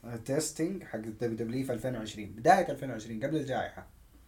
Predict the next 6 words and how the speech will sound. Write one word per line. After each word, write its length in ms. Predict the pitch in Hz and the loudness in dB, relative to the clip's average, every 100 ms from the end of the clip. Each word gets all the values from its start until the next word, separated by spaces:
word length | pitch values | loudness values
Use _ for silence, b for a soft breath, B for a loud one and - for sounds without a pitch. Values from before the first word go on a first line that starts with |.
| - b b b b b b b b b b - | -20 b b b b b b b b b b 0
فمات 1200 | 123 131 131 127 - - - - 156 156 160 175 | 4 6 6 2 -2 -12 -20 -12 6 12 12 12
ريدل 280 | 180 160 156 | 8 10 10
نزل 240 | 147 135 | 8 2
تغريدة، 400 | 131 139 147 110 | 2 2 0 -2
لو 100 | 107 | -2
فاكرينها، 680 | 113 110 113 113 104 113 | -4 -4 -4 -4 -4 -6